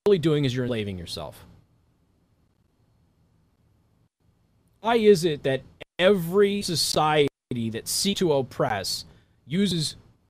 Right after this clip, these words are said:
three tools? They use force, manipulate the media, and they keep people relatively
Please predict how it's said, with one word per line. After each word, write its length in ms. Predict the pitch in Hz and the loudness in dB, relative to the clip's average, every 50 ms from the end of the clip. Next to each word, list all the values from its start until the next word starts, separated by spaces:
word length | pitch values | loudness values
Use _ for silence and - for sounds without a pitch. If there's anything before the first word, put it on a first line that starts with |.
| _ _ | _ _
three 360 | - - 160 165 202 214 208 | -8 -6 -4 -2 0 -2 -2
tools? 560 | - - 165 127 101 90 - - - - - - _ _ - - - _ _ _ _ _ _ _ _ _ _ _ _ _ _ _ _ _ _ _ _ _ _ _ _ _ _ | -2 -2 -2 -2 -4 -6 -10 -12 -14 -14 -14 -16 _ _ -20 -20 -20 _ _ _ _ _ _ _ _ _ _ _ _ _ _ _ _ _ _ _ _ _ _ _ _ _ _
They 100 | 135 147 | -4 -2
use 240 | 147 135 123 - | 0 0 -2 -2
force, 520 | - - - 247 269 254 - - - - - - - - _ _ _ _ _ _ _ _ _ _ _ _ _ _ _ _ _ _ _ _ _ _ _ _ _ _ _ _ _ _ _ _ _ _ _ _ _ _ _ _ _ _ _ _ _ _ _ _ _ _ _ | -4 -4 -4 -4 -4 -4 -6 -8 -8 -10 -12 -18 -20 -20 _ _ _ _ _ _ _ _ _ _ _ _ _ _ _ _ _ _ _ _ _ _ _ _ _ _ _ _ _ _ _ _ _ _ _ _ _ _ _ _ _ _ _ _ _ _ _ _ _ _ _
manipulate 920 | - 131 123 117 113 120 139 185 233 214 - 185 208 190 165 156 147 127 - | -4 -4 -2 0 0 2 4 2 2 2 0 -4 -2 2 2 2 2 0 -2
the 80 | 127 | 0
media, 520 | 123 127 214 233 240 254 262 262 254 262 254 - - _ _ _ _ _ _ _ _ _ _ _ _ _ _ _ _ _ _ _ _ _ _ _ _ _ _ _ _ _ _ | 0 2 2 2 2 0 2 0 0 -2 -6 -10 -20 _ _ _ _ _ _ _ _ _ _ _ _ _ _ _ _ _ _ _ _ _ _ _ _ _ _ _ _ _ _
and 160 | 151 151 147 | -2 0 0
they 60 | 135 | -2
keep 340 | - - 175 190 220 - - | -2 -4 -6 -6 -6 -8 -14
people 680 | - - 185 175 160 - _ _ _ - 175 165 156 | -8 -6 -6 -6 -6 -10 _ _ _ -6 -6 -4 -4
relatively 460 | 135 123 131 139 147 151 131 - 147 | -2 -2 -2 0 0 -2 -2 -4 -8